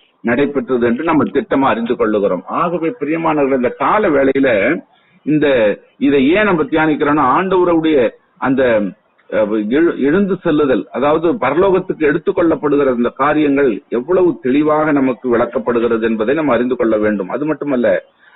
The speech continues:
அங்கே சொல்லப்படுகிறது, அஹ், அப்போஸ்தலர் நடபடிகள் இரண்டாவது அதிகாரம் ஒண்ணுல இருந்து நாலு வசனங்களை வாசிக்கிற பொழுது, நான் வாசிக்கிறேன். அப்போஸ்தலர் இரண்டாம் அதிகாரம்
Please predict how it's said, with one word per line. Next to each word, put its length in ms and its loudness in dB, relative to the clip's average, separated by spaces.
அங்கே 200 -2
சொல்லப்படுகிறது, 920 0
அஹ், 340 0
அப்போஸ்தலர் 260 -4
நடபடிகள் 520 0
இரண்டாவது 460 0
அதிகாரம் 520 0
ஒண்ணுல 520 0
இருந்து 300 0
நாலு 480 2
வசனங்களை 540 0
வாசிக்கிற 560 0
பொழுது, 420 -4
நான் 180 -4
வாசிக்கிறேன். 680 -2
அப்போஸ்தலர் 520 -2
இரண்டாம் 400 0
அதிகாரம் 540 0